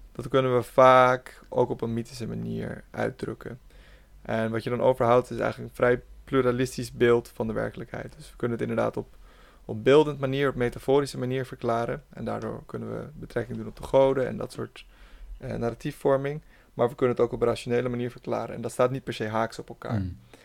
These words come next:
Speaker 1: Maar dan zie je inderdaad in verlichtingsdenken dat dat steeds meer, eh, in problemen komt. Dat er steeds meer nadruk komt op van, oké, dat mythologische denken is eigenlijk een probleem. En daar moeten we vandaan. En de manier waarop we het doen is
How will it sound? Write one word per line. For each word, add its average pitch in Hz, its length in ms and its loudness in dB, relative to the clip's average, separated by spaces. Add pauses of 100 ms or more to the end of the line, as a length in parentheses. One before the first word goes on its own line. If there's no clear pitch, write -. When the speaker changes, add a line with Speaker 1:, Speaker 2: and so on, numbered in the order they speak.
(280)
Speaker 1:
Maar 127 100 -2
dan 120 80 0
zie 135 120 -2
je 139 80 0
inderdaad 123 320 2
in 123 100 -6
verlichtingsdenken 120 1000 -4 (760)
dat 113 180 2
dat 113 240 8
steeds 117 300 2
meer, 113 380 -2 (500)
eh, - 120 -14 (160)
in 117 120 -10
problemen 127 400 4
komt. 110 380 -4
Dat - 180 -8
er 117 80 -10
steeds 120 220 2
meer 117 100 -2
nadruk 117 360 2
komt - 280 -12
op - 180 -8
van, 117 260 -6 (540)
oké, 120 260 0
dat 113 100 -4
mythologische 123 500 4
denken 117 280 -2
is - 60 -8
eigenlijk 113 320 -8
een 110 60 -12
probleem. 160 520 4 (640)
En 123 360 0
daar 120 100 0
moeten 127 220 -6
we 117 60 -8
vandaan. 123 580 4
En - 140 -10
de 120 60 -6
manier 117 180 -4
waarop 117 200 -2
we - 60 -6
het 117 100 -8
doen 113 200 -4
is - 220 -12